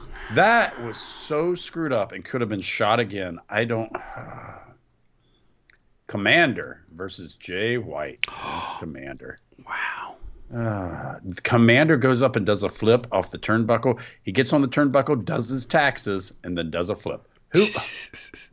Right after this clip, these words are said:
Speaker 1: so long.
Speaker 2: Well,
Speaker 1: Juice
Speaker 2: he does
Speaker 1: Robinson's at
Speaker 2: every time he
Speaker 1: ringside.
Speaker 2: does that. Yeah.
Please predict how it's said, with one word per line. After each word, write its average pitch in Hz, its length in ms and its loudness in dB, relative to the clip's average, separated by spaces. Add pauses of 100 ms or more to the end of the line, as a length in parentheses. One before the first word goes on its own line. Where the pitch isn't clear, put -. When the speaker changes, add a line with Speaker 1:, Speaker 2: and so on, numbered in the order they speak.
Speaker 1:
so 104 600 -4
long. 87 560 2
Speaker 2:
Well, 160 120 4
Speaker 1:
Juice 190 120 12
Speaker 2:
he 160 40 4
does 135 200 8
Speaker 1:
Robinson's 127 340 0
at 117 120 -4
Speaker 2:
every 151 200 8
time 165 260 6
he 160 100 10
Speaker 1:
ringside. 123 40 8
Speaker 2:
does 127 220 6
that. - 200 -4 (100)
Yeah. - 300 0